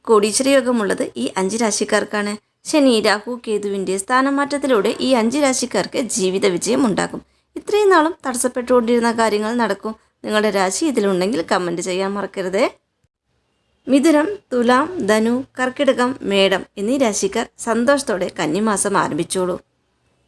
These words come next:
ശനിയുടെ അനുഗ്രഹം നിങ്ങൾക്ക് ഉണ്ടാകും. അതുകൊണ്ട് തന്നെ ഇത്രയും നാളും തടസ്സപ്പെട്ടുകൊണ്ടിരുന്ന കാര്യങ്ങൾ വീട്ടിൽ നടക്കും. ഭവനത്തിൽ മംഗളാധികാരങ്ങൾ നടക്കുകയോ പുതിയ വസ്തു,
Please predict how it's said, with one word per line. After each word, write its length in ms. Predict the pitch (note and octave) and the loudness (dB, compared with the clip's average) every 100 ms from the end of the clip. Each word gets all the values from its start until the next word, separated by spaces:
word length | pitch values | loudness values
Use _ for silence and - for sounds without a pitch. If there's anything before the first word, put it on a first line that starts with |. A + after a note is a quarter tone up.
| - | -8
ശനിയുടെ 500 | - A#3+ B3+ D#4+ D4 F#4 G#3+ | 4 4 4 0 -2 -6 -4
അനുഗ്രഹം 440 | G3 G3 A#3 A#3 - | -4 0 -2 -2 -6
നിങ്ങൾക്ക് 360 | G3 G#3 G3+ | -2 -2 0
ഉണ്ടാകും. 440 | A#3 G3+ G3 G3 G#3+ - _ | -2 2 2 2 -2 -4 _
അതുകൊണ്ട് 360 | D#3+ G3+ C4 C#4+ D4 | -2 2 4 4 2
തന്നെ 180 | C4+ D4+ E4 | 2 2 -2
ഇത്രയും 400 | - G#3+ A3+ B3 | -6 2 2 4
നാളും 260 | A#3 B3 | 0 0
തടസ്സപ്പെട്ടുകൊണ്ടിരുന്ന 920 | A#3+ G#3 - A#3 A#3 B3+ B3 A3+ A3 A3+ | 0 0 0 -2 0 2 4 4 4 2
കാര്യങ്ങൾ 340 | A3+ G3+ G3+ A#3 F#3+ | 2 2 0 -2 0
വീട്ടിൽ 260 | F#3 G#3+ G#3 | 0 2 0
നടക്കും. 400 | F#3 F3+ G3 G3 - _ _ _ _ _ _ _ | 0 -2 -4 -6 -6 _ _ _ _ _ _ _
ഭവനത്തിൽ 440 | A#3+ D4 C#4+ A#3 B3 - G3+ | 4 6 6 2 -4 -6 0
മംഗളാധികാരങ്ങൾ 760 | G3 F#3+ F3+ G3 G#3+ G#3 G#3+ G#3+ | 4 4 4 2 2 2 0 -2
നടക്കുകയോ 500 | G#3 G3+ A3 G#3 G#3 G#3 | -4 0 4 4 4 -2
പുതിയ 200 | B3+ C4+ | -2 2
വസ്തു, 340 | B3 A3 - | 2 2 -2